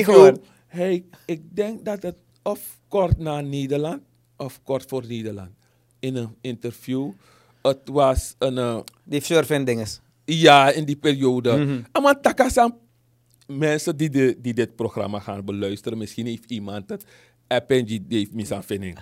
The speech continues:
Speaker 2: <laughs>
Speaker 1: Pe Amantak, hij moet ook rekening houden met zijn sponsors om, om, om, om ze te a-, accommoderen
Speaker 2: Dus in
Speaker 1: in
Speaker 2: mijn
Speaker 1: R V C.
Speaker 2: taal,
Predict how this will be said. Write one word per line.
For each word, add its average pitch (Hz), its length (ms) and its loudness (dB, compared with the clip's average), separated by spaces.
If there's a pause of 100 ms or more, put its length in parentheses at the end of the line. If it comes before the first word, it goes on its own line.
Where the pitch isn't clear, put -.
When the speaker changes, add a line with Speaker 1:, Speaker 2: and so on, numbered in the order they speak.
Speaker 2:
<laughs> 107 280 -12
Speaker 1:
Pe 175 140 0
Amantak, 175 560 0
hij 170 220 0
moet 170 280 -6
ook 190 240 4
rekening 196 380 0
houden 170 260 4
met 160 180 -4
zijn 151 160 -6
sponsors 202 680 0 (540)
om, 151 360 4
om, 143 260 0
om, 131 400 -2
om 127 160 -4
ze 131 160 -4
te 135 140 -2
a-, 131 140 -8
accommoderen 120 540 0
Speaker 2:
Dus 143 100 2
in 160 60 2
Speaker 1:
in 131 60 0
Speaker 2:
mijn 175 160 6
Speaker 1:
R - 40 10
V 135 40 8
C. - 40 2
Speaker 2:
taal, 190 300 12